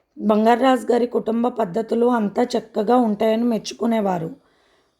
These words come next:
ఒకరోజు సంగవి సతీష్ సినిమాకి వెళ్ళారు, జాకీ చాన్ సినిమా. "నేను రా-, రానురా" అంటే ఇలా ముద్దపప్పులా ఉంటే వచ్చే బావగారు నన్ను తిడతారు. "తమ్ముడినివి, అక్క ఎలా ఉండాలో, ఎలా తెలివిగా ఉండాలో చూడొద్దా?" అని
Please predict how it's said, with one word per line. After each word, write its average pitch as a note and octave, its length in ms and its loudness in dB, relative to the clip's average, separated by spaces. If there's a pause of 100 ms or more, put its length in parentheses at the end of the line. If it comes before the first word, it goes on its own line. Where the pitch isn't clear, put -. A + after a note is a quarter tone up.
ఒకరోజు A#3+ 420 4
సంగవి B3+ 460 0
సతీష్ B3+ 520 -2
సినిమాకి A#3 500 -4
వెళ్ళారు, G#3 540 0 (580)
జాకీ G#3+ 540 0
చాన్ A#3 140 0
సినిమా. G3+ 440 -4 (520)
"నేను A#3 320 4
రా-, A3+ 500 -2
రానురా" A#3 460 0
అంటే B3+ 440 2
ఇలా A3+ 140 0
ముద్దపప్పులా A#3+ 720 0
ఉంటే A#3 280 -2
వచ్చే A3+ 360 0
బావగారు A3+ 680 0 (580)
నన్ను A3+ 300 0
తిడతారు. A3 560 2
"తమ్ముడినివి, A#3 960 2 (420)
అక్క D4+ 200 -4
ఎలా B3+ 260 6
ఉండాలో, A#3+ 460 2
ఎలా A#3+ 240 2
తెలివిగా B3 540 0
ఉండాలో A3+ 440 -2
చూడొద్దా?" A3+ 540 2
అని G#3+ 280 -2